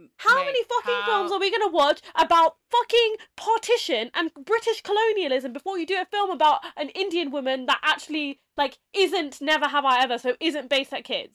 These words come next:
Speaker 1: Like, I d-, it just makes me so angry. Like, now everyone's, like, on a K-drama hype, and I'm just like, "Okay, where have you been for ten years?" But also, like, yes, there are other T V shows in the world. Other cultures have soap operas.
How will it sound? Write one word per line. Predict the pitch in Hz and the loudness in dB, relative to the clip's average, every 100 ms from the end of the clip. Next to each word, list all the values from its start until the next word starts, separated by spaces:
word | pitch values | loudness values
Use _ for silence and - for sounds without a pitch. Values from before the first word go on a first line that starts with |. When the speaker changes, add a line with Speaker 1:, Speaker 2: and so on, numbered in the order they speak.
| _ _ - | _ _ 0
Speaker 1:
Like, | 392 403 - _ _ _ | 0 0 -6 _ _ _
I | 440 - | -10 -10
d-, | - - | -16 -6
it | 453 | -4
just | 453 480 466 | -2 -4 -4
makes | 453 427 | -8 -4
me | 427 | -6
so | 415 392 403 - | -4 -6 -4 -6
angry. | 370 320 285 | -6 -8 -8
Like, | 262 - - | -8 -8 -6
now | 359 370 | -2 2
everyone's, | 370 381 370 330 | 2 2 0 0
like, | 320 - | -2 -2
on | 330 320 | -2 0
a | 302 | 0
K-drama | 294 359 359 320 311 285 285 | -2 -2 -2 0 0 0 0
hype, | 339 277 208 | 0 -2 -2
and | 277 | -4
I'm | 277 285 | -4 -6
just | 320 | -8
like, | 262 - | -8 -6
"Okay, | 285 285 | -6 -6
where | 254 262 | -4 -6
have | 254 | -6
you | |
been | 262 262 | -10 -10
for | 247 | -12
ten | - 247 | -12 -12
years?" | 254 233 190 - - | -10 -10 -12 -16 -12
But | 269 | -8
also, | 311 - 185 214 - - | -6 -6 -6 -8 -14 -4
like, | 247 226 _ - | -2 -2 _ -4
yes, | 285 262 - | -2 -2 -6
there | 262 | -2
are | 240 233 | 0 0
other | 262 247 | -2 -2
T | 254 269 | -4 -6
V | 254 269 | -8 -10
shows | 262 226 | -8 -10
in | 226 | -10
the | 226 | -10
world. | 240 220 214 | -6 -6 -8
Other | - 285 285 277 | -4 -2 -2 -4
cultures | - 311 - 269 - _ | -6 -8 -8 -14 -14 _
have | - 302 285 | -6 -4 -4
soap | - 320 302 | -6 -8 -4
operas. | 262 - 226 - 190 | -4 -4 -8 -8 -8